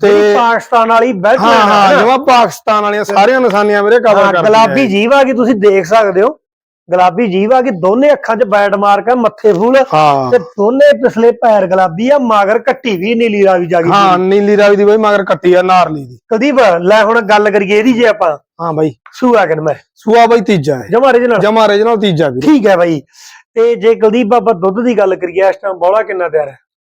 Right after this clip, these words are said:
Speaker 1: ਬੋਲਾ ਬਾਈ ਹੈਗਾ ਗਾ ਪੰਦਰਾਂ ਕਿਲੋ ਤਿਆਰ ਹੈ।
Speaker 2: ਠੀਕ ਹੈ। ਦਿਨ
Speaker 1: ਹਾਂ।
Speaker 2: ਕਿੰਨਾ ਸੂਈ ਨੂੰ ਬਾਈ?
Speaker 1: ਦਿਨ ਬਾਈ ਕੱਲ ਸੂਈ ਆ, ਦੂਜਾ ਦਿਨ ਆ।
Speaker 2: ਅੱਜ ਦੂਜਾ ਦਿਨ ਬਣਦਾ ਹੈ।
Speaker 1: ਹਾਂ ਬਾਈ।
Speaker 2: ਦੁਪਹਿਰ ਦੇ ਟਾਈਮ ਦੀ ਵੀਡੀਓ ਹੈ ਨਾ ਕੁਲਦੀਪ ਆਪਣੀ?
Speaker 1: ਹਾਂ ਬਾਈ।
Speaker 2: ਦੁਪਹਿਰ ਦੇ ਟਾਈਮ ਦੀ ਵੀਡੀਓ ਆ ਬਾਈ। ਬਾਕੀ ਆ ਤੁਸੀਂ ਦੇਖ ਸਕਦੇ ਹੋ ਹਵਾਨਾ ਕਰਮ ਵਾਲੀ ਦਾ,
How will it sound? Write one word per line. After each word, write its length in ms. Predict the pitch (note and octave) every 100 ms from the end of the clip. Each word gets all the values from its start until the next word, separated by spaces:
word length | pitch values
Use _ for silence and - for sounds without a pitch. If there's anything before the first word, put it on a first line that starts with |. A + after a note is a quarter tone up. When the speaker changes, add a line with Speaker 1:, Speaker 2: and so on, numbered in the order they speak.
| _ _ _ _
Speaker 1:
ਬੋਲਾ 260 | E3 G#3+ B3+
ਬਾਈ 180 | B3+ A3
ਹੈਗਾ 260 | A3 B3
ਗਾ 100 | A3
ਪੰਦਰਾਂ 420 | A3 A3+ G3+ G#3 F3
ਕਿਲੋ 220 | F3+ E3
ਤਿਆਰ 260 | D3+ C3+
ਹੈ। 240 | A#2+ - -
Speaker 2:
ਠੀਕ 200 | - G#3+
ਹੈ। 260 | F#3+ F3+ F3
ਦਿਨ 180 | D#3 D3+
Speaker 1:
ਹਾਂ। 140 | C#3+
Speaker 2:
ਕਿੰਨਾ 260 | F#3 G3+ G#3
ਸੂਈ 220 | E3 E3+
ਨੂੰ 100 | D3+
ਬਾਈ? 160 | E3+ A3
Speaker 1:
ਦਿਨ 80 |
ਬਾਈ 120 | G#3+ A3+
ਕੱਲ 260 | A3 A#3
ਸੂਈ 220 | G#3+ F#3+
ਆ, 60 | G3
ਦੂਜਾ 340 | F#3+ F#3 G3
ਦਿਨ 140 | F#3 E3
ਆ। 40 | B2+ -
Speaker 2:
ਅੱਜ 120 | G3+
ਦੂਜਾ 300 | A3 A#3+ A#3+
ਦਿਨ 180 | A#3 A3+
ਬਣਦਾ 320 | G3+ D#3 D3
ਹੈ। 60 | C3+
Speaker 1:
ਹਾਂ 160 | E3+ D3+
ਬਾਈ। 160 | C#3 C3+ F3
Speaker 2:
ਦੁਪਹਿਰ 340 | F3+ G#3+ C4+
ਦੇ 100 | D4
ਟਾਈਮ 240 | C#4+ C4+
ਦੀ 120 | B3+ A#3
ਵੀਡੀਓ 280 | B3+ C4+
ਹੈ 60 | F#3+
ਨਾ 140 | F3+
ਕੁਲਦੀਪ 280 | A#3 A#3+ A3
ਆਪਣੀ? 260 | A3 F3 D3+ E3
Speaker 1:
ਹਾਂ 180 | E3
ਬਾਈ। 160 | C#3+ C#3 E3+
Speaker 2:
ਦੁਪਹਿਰ 360 | E3+ G3+ A#3
ਦੇ 100 | C4+
ਟਾਈਮ 260 | C4+ B3+ B3
ਦੀ 140 | B3
ਵੀਡੀਓ 320 | F3+ F3 A3+
ਆ 40 | A#3+
ਬਾਈ। 240 | A#3+ C4+ - _ _ -
ਬਾਕੀ 400 | G3 - A3+ A3+ - _ _ -
ਆ 40 |
ਤੁਸੀਂ 300 | - G#3+ F#3+
ਦੇਖ 280 | F#3 G3 G3
ਸਕਦੇ 360 | - G#3 F3+ F#3+
ਹੋ 140 | G3
ਹਵਾਨਾ 320 | F#3+ F#3+ G3
ਕਰਮ 280 | F#3 G3 F#3+
ਵਾਲੀ 240 | F#3 F#3 F#3+
ਦਾ, 160 | F#3+